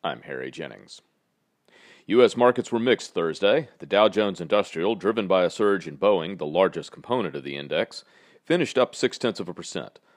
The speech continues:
while the tech-heavy NASDAQ finished nearly unchanged, and the broader S and P five hundred gained two tenths of a percent.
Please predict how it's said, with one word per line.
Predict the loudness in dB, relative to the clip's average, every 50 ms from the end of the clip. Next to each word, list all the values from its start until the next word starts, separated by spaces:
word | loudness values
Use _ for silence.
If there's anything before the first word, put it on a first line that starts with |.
| _ _
while | -6 -4 -4 -4
the | -6 -8
tech-heavy | -6 -6 -6 -4 -2 -4 -4 -4 -4 -6
NASDAQ | -2 0 0 0 0 0 0 0 0 0 -2 -4
finished | -8 -8 -8 -8 -8 -8
nearly | -8 -6 -6 -6 -6 -6
unchanged, | -8 -8 -8 -4 -4 -2 -2 -2 -4 -6 -8 -12 -18 -20 _ _ _ -8
and | -2 -2 0 0
the | 2
broader | 6 8 8 10 10 8 6
S | 4 4 2
and | -2 -8
P | -6 -4 -6 -4
five | -4 -2 -2 -2 -2 -4
hundred | -6 -8 -6 -6 -8 -8 -8
gained | -8 -8 -6 -8 -10 -12
two | -12 -12 -12 -10
tenths | -8 -8 -8 -8 -12
of | -18
a | -20 -20
percent. | -18 -18 -18 -16 -16 -18 -18 -20 _